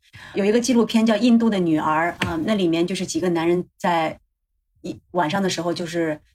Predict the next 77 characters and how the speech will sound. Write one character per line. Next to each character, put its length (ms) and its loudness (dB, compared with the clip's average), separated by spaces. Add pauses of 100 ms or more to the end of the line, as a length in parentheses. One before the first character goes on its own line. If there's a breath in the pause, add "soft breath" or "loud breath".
(120)
强 180 -2
奸 120 0
杀 160 -2
害 100 -2
了 80 0
一 40 0
个 60 0
女 120 2
孩 140 -6
在 120 -4
公 120 -4
交 140 -2
车 160 -4
上， 300 -6
然 140 -6
后 280 -2 (420 loud breath)
在 180 -2
审 240 -2
判 140 0
的 80 0
时 120 -4
候， 120 -2
他 120 -4
们 100 0
在 100 0
电 240 0
视 160 -4
上 260 -6
公 200 -4
开 160 -2
的， 160 -2
就 140 -10
是 200 -4
非 160 -6
常 320 -2 (480)
理 140 -2
直 160 -4
气 100 -2
壮 160 0
地 80 0
说， 340 -4 (200 soft breath)
一 100 -2
个 120 4
女 120 4
人 180 2
晚 140 0
上 140 -2
八 140 2
点 140 0
钟 120 0
还 100 -4
在 120 0
外 140 0
面， 160 -2
就 120 0
活 220 -2
该 140 0
被 140 0
打 200 -4
被 120 -6
杀。 300 -6 (500 soft breath)
就 120 2
是 100 6
所 160 2
以 80 4
说 140 4
你， 220 0
嗯， 360 0
其 100 -2
实 260 4 (1400 loud breath)
不 120 4
需 120 4
要 120 4
理 160 0
由。 240 0
然 160 2
后 240 4